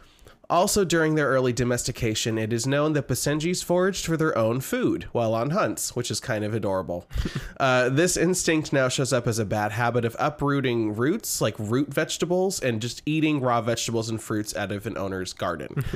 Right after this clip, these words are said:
<laughs> So back in prehistory, before they were s-, like, fully domesticated, if they were on a hunt with their, like, human companion,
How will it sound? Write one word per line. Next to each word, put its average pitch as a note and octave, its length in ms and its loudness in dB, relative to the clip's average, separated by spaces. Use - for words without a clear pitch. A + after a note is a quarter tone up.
<laughs> - 200 -12
So B2+ 640 0
back D3 580 -2
in B2 160 0
prehistory, E3 540 0
before A#2 340 0
they A#2+ 120 0
were A2 120 -2
s-, - 380 -4
like, B2 280 -2
fully C3+ 480 0
domesticated, A#2 960 -2
if B2 180 -2
they E3 120 2
were E3+ 180 2
on B2+ 160 2
a A2+ 60 0
hunt D3+ 420 0
with A#2+ 280 0
their, G#2+ 360 0
like, G#2 360 -4
human B2 440 -2
companion, B2+ 760 -2